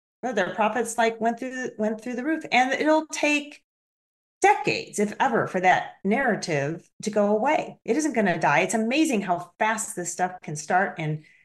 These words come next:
and spread like wildfire, but then it takes a very long time for it to, to go away 'cause it just gets, it just gets ingrained in people's heads. And sadly,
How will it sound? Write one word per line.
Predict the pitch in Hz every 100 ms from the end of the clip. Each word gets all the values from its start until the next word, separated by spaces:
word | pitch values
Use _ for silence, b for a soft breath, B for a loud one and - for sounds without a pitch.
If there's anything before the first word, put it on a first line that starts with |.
| b -
and | 156 147
spread | - 202
like | 175 135
wildfire, | 175 180 180 156 139 139 -
but | 156
then | 165 156 143
it | 175 185 175 - - _ _ _ _ _ _ _
takes | 190 180
a | 170 147 -
very | 202 185 165
long | 147 147
time | 147 - 160 135 143
for | 165 147
it | 131 -
to, | 151 147 -
to | - 175
go | 156 156
away | 220 294
'cause | 294 185
it | 170
just | 156 208 208
gets, | 220 214 -
it | 185
just | 190 185
gets | 190 190
ingrained | 202 175 214 247 180
in | - 170 170 - _ _
people's | - 202 165 165
heads. | 254 180
And | 165
sadly, | 160 233 185 175